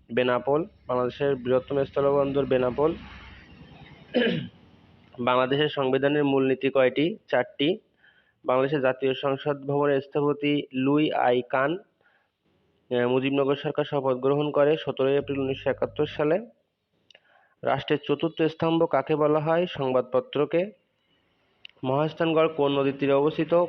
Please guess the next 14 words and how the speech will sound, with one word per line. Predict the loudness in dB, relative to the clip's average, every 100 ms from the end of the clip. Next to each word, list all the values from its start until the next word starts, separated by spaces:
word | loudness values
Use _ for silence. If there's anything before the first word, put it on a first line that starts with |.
| 2
করতোয়া | 2 4 2 2
নদীর | 2 0 0
তীরে | 0
অবস্থিত। | 2 0 -2 0 0 0 -10 -20 _ -20 -20 _ _ _ _ _
বাংলাদেশের | 0 2 0 0 0
জাতীয় | 0 2 2
পতাকার | 2 2 0 2 0
দৈর্ঘ্য | 2 2 0
প্রস্থের | 0 -2 0 0
অনুপাত | 0 2 2 0 -6 -2
দশ | 0 2 0
ইস্টু | -4 -6
ছয়। | -2 0 0 0 -10 _ _ _ -20 -20 _ _ _ -16
বাংলা | -6 -2 0 2 4 4 2